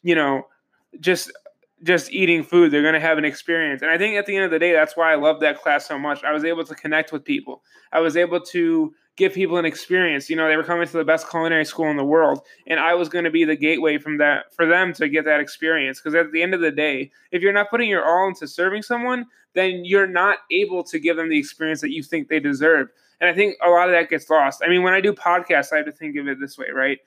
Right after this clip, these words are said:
I'm creating content for y'all to listen to and enjoy. And if I sound bored and if I sound tired, then I'm not, it's not gonna be an enjoyable podcast for you. And that's what I strive to keep in my mind all the time. And it's something I've had to learn, and I hope to keep getting better at over time,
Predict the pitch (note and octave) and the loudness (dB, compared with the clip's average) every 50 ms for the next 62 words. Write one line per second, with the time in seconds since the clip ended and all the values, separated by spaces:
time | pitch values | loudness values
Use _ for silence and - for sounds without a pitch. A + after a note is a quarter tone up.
0 | _ _ _ _ - E3 D#3+ D3+ D3+ D#3 D3+ - - - - - - - G3 G3 | _ _ _ _ -2 0 2 2 2 0 -4 -8 -12 -20 -20 -12 -4 0 2 2
1 | G3 G3+ G3+ G3 F#3 E3+ - E3+ E3+ F3 E3 - F3+ E3+ D#3 D3+ - E3 D#3+ D#3+ | 2 2 0 -2 -4 -6 -2 -2 0 0 0 -2 -2 -4 -4 -4 -4 0 2 4
2 | D#3 D#3 D#3+ D#3+ E3 D3+ D3+ D3+ D3+ E3 D3 D3 D3+ D3+ C#3+ C#3 C3+ C#3+ C#3 C#3+ | 4 4 4 2 0 -2 -2 -2 -4 -6 -8 -4 -4 -2 -2 -2 -4 -4 -4 -2
3 | C#3+ C3+ A#2+ B2+ C3 _ _ - _ _ - D#3+ D#3+ C#3 F3+ F3 - - G3+ F#3+ | -2 -2 -2 -2 -6 _ _ -20 _ _ -4 -4 -2 0 0 0 0 0 0 0
4 | F#3+ F3 D3+ E3 E3 D#3+ D#3 D#3+ D#3 C#3+ D#3 D3+ D3+ - D#3+ D#3+ - - F3+ F3 | -2 -2 0 2 4 6 6 4 4 2 0 -2 0 0 -2 -2 0 -2 0 0
5 | E3+ E3+ D#3+ D3 - E3+ F#3 G#3 G#3 F3+ D#3 D3 D3 C#3+ D3 _ _ _ _ _ | 0 -2 -6 -6 -2 0 2 2 4 4 2 2 0 -2 -4 _ _ _ _ _
6 | - E3 E3 E3 E3 D#3 D#3 - - D#3+ D#3+ E3+ F3 F3 E3+ - - F3 F3 - | 0 2 2 2 2 0 -2 -4 -4 -2 -2 -2 0 0 -2 0 -2 -4 -2 -2
7 | A3 A#3 A3 B3 A#3+ A3+ A3+ A3 G#3+ G3 F3+ F#3+ G3 G3 F#3 F3+ - - E3 E3+ | -2 -2 0 -2 -4 -4 -4 -4 -4 -2 -2 -2 0 0 -2 -2 -2 0 0 0
8 | E3+ - E3 C#3 C3+ - - C#3+ C3+ C#3 C#3+ D#3 E3 - F#3+ F3+ F3+ F3 - - | 0 0 0 -2 -2 -4 -6 -6 -4 -2 -2 -4 -4 -2 -2 -2 -2 -2 -2 -2
9 | E3 D#3+ E3 D#3+ D#3+ D#3 - E3+ D3+ D3+ D3 C#3+ D3 D3 C#3+ C#3+ C#3+ C#3+ C#3 C3+ | 0 0 0 -2 -4 -6 -6 -8 -6 -4 -4 -2 0 0 0 0 2 2 0 0
10 | D3 C#3+ - - C#3+ C#3 - - C#3 C#3+ _ _ _ _ - F3 F3+ - - G3 | 0 -2 -4 -4 -4 -4 -4 -6 -8 -12 _ _ _ _ -6 -4 -4 -2 -2 -2
11 | G3+ G#3 G3+ F#3+ G3 G3+ F#3+ F3 F3 E3+ D#3+ E3 E3+ F3 F3 F3 D3 D3+ D3+ D3+ | 0 0 0 0 0 0 0 2 2 2 2 2 2 4 2 2 2 0 0 0
12 | D3 C#3 E3+ F3 E3+ - F3 D#3+ - F3+ D#3+ D3 C#3+ - - E3+ E3 D#3+ D#3 C#3+ | 0 2 0 0 0 -2 -8 -6 -4 -4 -4 -4 -6 -6 -2 0 2 2 2 2
13 | D3+ D3+ D#3+ E3 E3+ D#3+ D#3 - D3+ C#3+ C#3+ C#3+ C#3+ - D3 C#3+ C#3+ C#3 C#3+ C#3+ | 2 4 4 6 6 4 4 2 2 -2 -2 -4 -2 -2 -2 -2 -2 -2 -4 -8